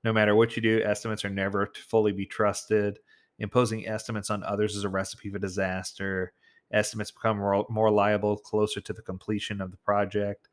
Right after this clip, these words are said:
So there's lots of good things here. There are eleven different things here, and, uh, i-, it's just another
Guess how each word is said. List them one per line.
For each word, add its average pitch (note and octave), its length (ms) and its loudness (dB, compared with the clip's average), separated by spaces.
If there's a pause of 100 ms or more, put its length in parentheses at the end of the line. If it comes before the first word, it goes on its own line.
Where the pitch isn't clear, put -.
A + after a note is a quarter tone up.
(340)
So - 140 6
there's B2+ 140 8
lots F#3+ 260 2
of A#2+ 100 -4
good A#2+ 220 0
things G2+ 300 -4
here. E2 220 -4
There F2+ 160 -4
are - 20 -2
eleven B2 420 4
different B2+ 300 0
things A2+ 260 -4
here, G#2+ 360 4 (420)
and, G2+ 440 0
uh, G2 220 -2
i-, F2+ 80 -6
it's G#2 420 -6
just - 340 -2 (100)
another B2 640 0